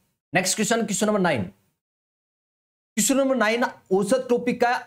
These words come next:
अच्छे लेवल का क्वेश्चन है। क्वेश्चन में आपको दिया हुआ है कि आठ पुरुषों की औसत आयु दो वर्ष बढ़ जाती है, आठ पुरुषों की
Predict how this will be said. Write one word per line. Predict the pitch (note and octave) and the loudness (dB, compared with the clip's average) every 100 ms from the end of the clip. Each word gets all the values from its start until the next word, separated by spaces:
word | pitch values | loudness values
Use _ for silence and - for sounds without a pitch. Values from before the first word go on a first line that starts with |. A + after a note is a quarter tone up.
| - | -4
अच्छे | G#3 - A#3+ | -4 0 0
लेवल | G#3+ G3 | 0 0
का | G3+ | -2
क्वेश्चन | D#3 - A2+ | -2 -6 -8
है। | F#2 _ _ _ _ _ G#3 | -10 _ _ _ _ _ -2
क्वेश्चन | B3 C4 | 0 2
में | C4+ | 0
आपको | C4+ A3 | 0 0
दिया | C4 | 2
हुआ | C4 | 2
है | C4+ | 0
कि | C#4 - - | -2 -2 0
आठ | A3 B3+ C4+ | 0 0 -2
पुरुषों | G#3+ A3 B3 A3+ | -2 -2 0 0
की | F#3+ F#3 - _ _ - | 0 -2 -8 _ _ -2
औसत | A3 A#3 C#4 C4+ | 0 2 0 2
आयु | G#3 G#3+ G#3+ | 0 0 0
दो | C#3+ A3 | 0 0
वर्ष | A3+ A3 - | 0 0 0
बढ़ | F3 | 0
जाती | E3+ E3+ F#3+ | 0 -2 0
है, | F3+ B2+ - _ _ _ _ _ _ - | 0 -2 -6 _ _ _ _ _ _ -4
आठ | D#3 G#3 G3+ | 0 0 -2
पुरुषों | - F3 F3+ - G3 | -2 -2 -2 -2 -2
की | G3 A#3 | -2 -6